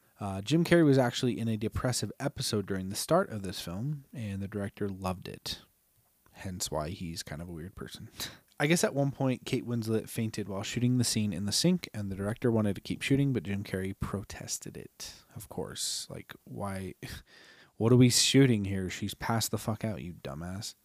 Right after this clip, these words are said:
Um, for promotion reasons, they actually made a website for Lacuna, which is the company that erases memories. Funny stuff.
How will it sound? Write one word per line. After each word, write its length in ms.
Um, 640
for 260
promotion 600
reasons, 480
they 160
actually 380
made 160
a 40
website 440
for 180
Lacuna, 580
which 220
is 220
the 160
company 420
that 160
erases 400
memories. 540
Funny 260
stuff. 540